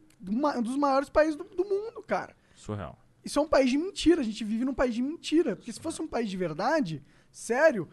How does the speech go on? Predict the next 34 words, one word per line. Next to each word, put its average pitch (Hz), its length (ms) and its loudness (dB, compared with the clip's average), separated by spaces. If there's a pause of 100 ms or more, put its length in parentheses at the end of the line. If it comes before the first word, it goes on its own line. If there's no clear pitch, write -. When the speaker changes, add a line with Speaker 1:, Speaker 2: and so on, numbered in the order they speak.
(240)
Speaker 1:
não, 226 320 -4
não 294 100 0
acontecia 294 600 -4
isso, 190 260 -6
mano. 160 240 -6
O, 185 280 -6
o 185 40 -12
presidente 220 680 -4
que 226 80 -6
fosse 220 300 -6
qualquer 220 440 -2 (240)
ia 233 80 -2
pegar 220 280 0
o 226 60 2
exército, 202 520 0
segurança 196 520 -2
nacional 208 720 -2 (280)
e, 254 80 -2
mano, 233 320 2 (380)
arru-, 180 300 -8
arruma 240 440 2
os 170 160 -2
engenheiros 220 600 0
ali, 240 500 0
ia, 247 120 2 (260)
ia 269 280 2
nas, 254 200 -2
nas 208 360 -2
indústrias 214 920 2
e 226 40 -8
pegava 233 500 2
o 226 160 0
material, 202 560 2
matéria-prima, 214 840 -4